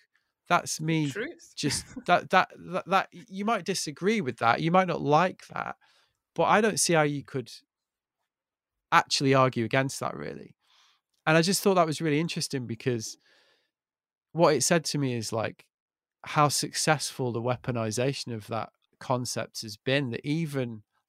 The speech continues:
Speaker 1: in that space where me and my friend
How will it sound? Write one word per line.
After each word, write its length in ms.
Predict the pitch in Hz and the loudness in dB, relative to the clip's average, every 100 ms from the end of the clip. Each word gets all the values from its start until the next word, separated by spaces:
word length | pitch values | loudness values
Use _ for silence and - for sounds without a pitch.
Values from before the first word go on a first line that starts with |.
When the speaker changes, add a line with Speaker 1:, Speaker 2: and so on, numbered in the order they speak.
| - | -6
Speaker 1:
in 140 | 135 | -2
that 220 | 147 - | -2 -2
space 720 | - - 156 160 113 - - _ _ _ _ | -4 -2 0 0 -2 -10 -20 _ _ _ _
where 200 | 127 120 | -6 -4
me 300 | 123 135 139 | -4 0 0
and 100 | 131 | 0
my 160 | 127 117 | -2 -4
friend 600 | - 147 127 123 117 | -2 -2 -2 -6 -14